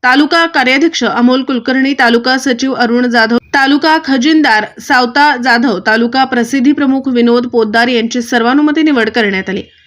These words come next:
याप्रसंगी ज्येष्ठ पत्रकार राजाभाऊ शहापूरकर, पत्रकार कल्याण कुलकर्णी,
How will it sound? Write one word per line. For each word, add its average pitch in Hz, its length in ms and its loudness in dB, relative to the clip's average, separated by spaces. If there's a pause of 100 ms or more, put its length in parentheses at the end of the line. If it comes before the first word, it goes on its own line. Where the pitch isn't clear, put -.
(220)
याप्रसंगी 320 600 2
ज्येष्ठ 285 320 0
पत्रकार 311 480 0
राजाभाऊ 269 520 0
शहापूरकर, 262 760 0
पत्रकार 247 580 0
कल्याण 254 500 0 (380)
कुलकर्णी, 247 600 0